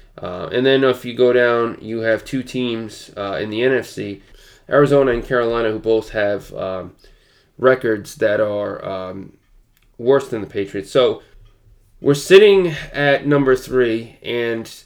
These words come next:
actually looking at our, uh, records of things, the, uh, Chargers actually aren't that great of a team either. Um, the Colts aren't that great of a team. Broncos aren't that great of a team.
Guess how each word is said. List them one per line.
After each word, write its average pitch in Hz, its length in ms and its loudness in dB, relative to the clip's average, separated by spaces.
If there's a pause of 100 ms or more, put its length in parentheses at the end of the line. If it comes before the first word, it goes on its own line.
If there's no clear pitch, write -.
actually 147 480 0
looking 156 460 0
at 135 240 4
our, 117 460 -2
uh, 107 220 0
records 127 440 -2
of 107 140 -8
things, 104 400 -10
the, 101 260 -8 (380)
uh, 101 180 -4
Chargers 147 540 2
actually 131 400 0
aren't 120 220 -2 (100)
that 117 240 -2
great 117 180 0
of 101 80 -6
a 104 60 -10
team 104 460 -10
either. 98 420 -10 (500)
Um, 98 500 -8 (140)
the - 120 -16
Colts 165 360 0
aren't 139 160 0
that 123 160 -2
great 123 160 -2
of 110 60 -8
a 113 40 -12
team. 113 220 -10
Broncos 123 440 -2
aren't 113 160 -4
that 110 120 -6
great 107 180 -4
of 101 60 -10
a 101 60 -10
team. 98 320 -12